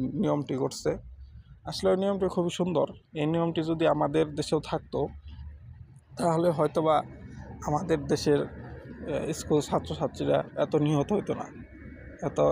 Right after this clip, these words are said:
অ্যাক্সিডেন্ট হইতো না। সৌদি আরবে আসলে ট্রাফিক রুলস অনেক কঠিন, অনেক ভালো রুলস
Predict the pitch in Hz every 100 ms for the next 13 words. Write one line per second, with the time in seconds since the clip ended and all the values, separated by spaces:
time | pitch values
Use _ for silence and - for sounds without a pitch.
0 | 135 151 151 135 131 147 131 120 - -
1 | - - - - - - 208 175 196 196
2 | 190 196 185 - - 165 180 175 175 170
3 | - 185 170 147 - 165 160 180 - -
4 | - - - - - - - - 143 143
5 | - - - - - 196 165 147 165 151
6 | 143 139 160